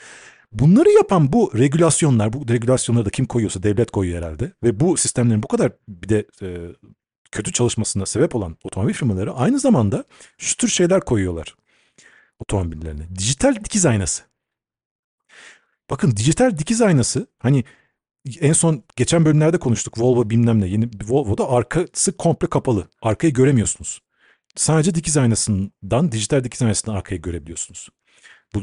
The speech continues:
ortadaki dikiz aynasından bahsediyorum. Yan aynalar da artık çoğu marka, mesela geçenlerde de Lotus ele-, ele-,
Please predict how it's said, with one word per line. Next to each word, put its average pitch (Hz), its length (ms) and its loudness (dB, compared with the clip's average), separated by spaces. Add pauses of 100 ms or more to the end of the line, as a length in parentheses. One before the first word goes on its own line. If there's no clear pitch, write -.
(100)
ortadaki 117 420 -2
dikiz - 180 -8
aynasından 90 360 -4
bahsediyorum. 85 500 -10
Yan 160 340 0 (140)
aynalar 117 540 2 (920)
da 156 260 4
artık - 380 -2
çoğu 120 200 2
marka, 98 240 -2
mesela 101 300 -4 (100)
geçenlerde 92 520 -4
de 101 60 -2
Lotus - 300 -4
ele-, 104 220 -2
ele-, 104 160 -2